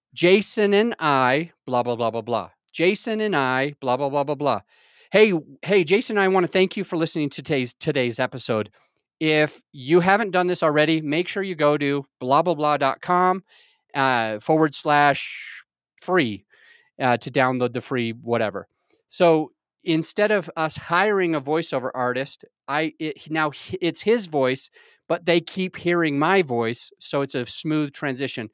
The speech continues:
The last thing that I'll say that I did that, that seemed to be very helpful for Jason, the b-, the guy who bought the podcast from me, is I actually had a bank,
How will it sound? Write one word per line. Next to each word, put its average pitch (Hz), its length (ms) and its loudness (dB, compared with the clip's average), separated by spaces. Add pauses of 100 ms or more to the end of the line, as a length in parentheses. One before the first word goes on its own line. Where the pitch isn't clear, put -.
(440)
The 151 120 6
last 175 560 2
thing 196 220 0
that 165 120 0
I'll 151 80 2
say 170 220 -2
that 147 120 -2
I 160 160 2
did 165 460 0
that, 143 200 -4 (180)
that 147 260 -4
seemed 156 460 -4
to 156 120 -8
be 131 160 -8
very 151 320 0
helpful 175 460 -4
for 139 400 0 (180)
Jason, 185 600 -2
the 151 80 -8
b-, 123 200 -14
the 131 120 -10
guy 139 200 0
who 131 100 -4
bought 127 280 -2
the 143 180 -4
podcast 151 480 -2
from 156 200 -2
me, 180 160 -2 (960)
is 143 520 2 (880)
I 147 200 4
actually 165 580 2
had 143 420 0
a 127 300 -2 (260)
bank, 156 680 0